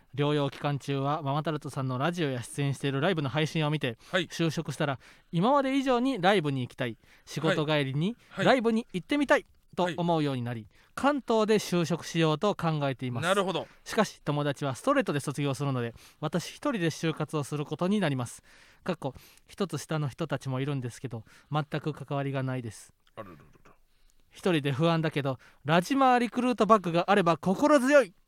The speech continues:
Speaker 1: と思ったので応募させていただきました。
Speaker 2: はい。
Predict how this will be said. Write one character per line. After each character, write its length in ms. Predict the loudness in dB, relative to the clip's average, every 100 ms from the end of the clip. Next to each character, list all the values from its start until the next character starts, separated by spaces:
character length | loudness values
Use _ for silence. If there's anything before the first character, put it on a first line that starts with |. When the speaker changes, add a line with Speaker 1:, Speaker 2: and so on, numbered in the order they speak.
| _ -6
Speaker 1:
と 120 | -4
思 220 | -2 -4
っ 40 |
た 120 | -4 -6
の 80 |
で 200 | -6 -8 -6
応 180 | 0 2
募 180 | 2 -2
さ 80 | -4
せ 120 | -2
て 100 | -2
い 60 |
た 80 | 0
だ 100 | -2
き 80 | -2
ま 100 | -6
し 60 | -6
た。 80 |
Speaker 2:
は 180 | -4 0
い。 140 | 0